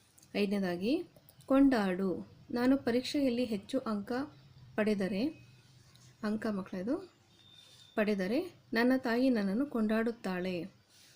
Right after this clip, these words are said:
ನೆಕ್ಸ್ಟ್ ಹೆಡ್ಡಿಂಗ್ ನೋಡಿ, ಈ ಕೆಳಗಿನ ಪದಗಳನ್ನು ಬಿಡಿಸಿ ಬರೆಯಿರಿ. ಮೊದಲನೇದಾಗಿ, ಸ್ನಾನಾದಿ, ಸ್ನಾನ ಪ್ಲಸ್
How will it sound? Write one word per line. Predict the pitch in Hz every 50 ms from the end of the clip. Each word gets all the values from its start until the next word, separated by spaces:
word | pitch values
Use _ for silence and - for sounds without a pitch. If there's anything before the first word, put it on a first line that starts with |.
| _ _ _ - - -
ನೆಕ್ಸ್ಟ್ | 214 214 214 - -
ಹೆಡ್ಡಿಂಗ್ | 208 190 185 190 190
ನೋಡಿ, | 180 175 208 269 349 349 - _ _ _ _ _ -
ಈ | 269 294
ಕೆಳಗಿನ | 285 - 269 247 262 262 285 285 294
ಪದಗಳನ್ನು | 285 - 220 214 214 214 208 208 202 226 269
ಬಿಡಿಸಿ | 254 214 220 202 226 226 - 269
ಬರೆಯಿರಿ. | 247 220 196 185 180 175 180 185 180 185 180 170 175 - - _ - - _ - - - -
ಮೊದಲನೇದಾಗಿ, | 202 202 196 202 202 196 190 185 180 175 196 240 330 392 - - _ _ - _ -
ಸ್ನಾನಾದಿ, | - - - 262 247 240 247 254 262 262 226 202 185 175 180 190 190 180 165 - - -
ಸ್ನಾನ | - - - 226 220 214 220 226 240 247
ಪ್ಲಸ್ | 240 - 247 254 285 285 -